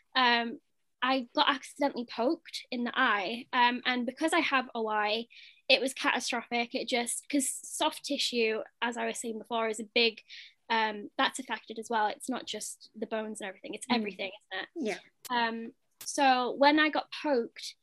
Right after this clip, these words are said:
Speaker 1: it was really, really bad. I had to go right to the hospital. They removed the lens, they performed a surgery, removed the lens of my eye,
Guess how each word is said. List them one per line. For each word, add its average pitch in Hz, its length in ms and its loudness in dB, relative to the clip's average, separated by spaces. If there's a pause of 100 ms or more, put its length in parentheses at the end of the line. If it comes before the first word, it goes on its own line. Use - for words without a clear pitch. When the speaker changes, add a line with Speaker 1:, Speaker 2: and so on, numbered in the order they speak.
(320)
Speaker 1:
it - 100 -6
was 233 140 -4
really, 294 240 2
really 247 160 -2
bad. 214 340 0
I 226 60 -4
had - 160 -6 (100)
to - 100 -12
go 262 320 0 (120)
right 285 180 2
to - 100 -10
the 269 60 -4
hospital. 233 760 -6
They 247 280 -2 (320)
removed 269 460 2
the 254 80 -2
lens, 233 400 4
they 240 100 -4
performed 240 380 -6
a 233 40 -10
surgery, 226 540 -4
removed 247 340 -2
the 240 60 -2
lens 247 260 0
of 240 100 -12
my 220 160 -4
eye, 214 340 -2